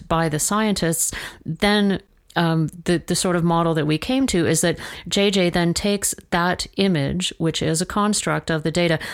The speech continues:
and describes what the image shows integrated with some of, with some of the science. And so what we end up with is, um, the, the visualization then for particularly geared towards blind and low vision,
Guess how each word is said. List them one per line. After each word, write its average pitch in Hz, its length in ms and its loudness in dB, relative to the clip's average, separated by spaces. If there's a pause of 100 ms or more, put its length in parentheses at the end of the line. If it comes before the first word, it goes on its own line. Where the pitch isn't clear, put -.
(240)
and 170 320 2
describes 165 760 2
what 175 260 0
the 165 140 0
image 156 240 2
shows - 640 -2 (140)
integrated 156 580 0
with 151 140 0
some 147 200 0
of, 147 140 -2
with 156 160 -2
some 151 220 0
of 143 140 -2
the 151 100 -4
science. 151 480 -2
And 160 120 0
so 170 200 0
what 175 280 0
we 170 160 0
end 156 220 0
up 233 220 0
with 170 260 -2
is, 156 420 0 (640)
um, 151 520 0 (840)
the, 170 260 4
the 175 160 2
visualization 185 840 4 (460)
then 175 400 2
for 175 340 -2 (200)
particularly 202 640 2
geared 160 280 0
towards 160 260 -4
blind 165 340 0
and 156 100 2
low 151 140 0
vision, 165 380 0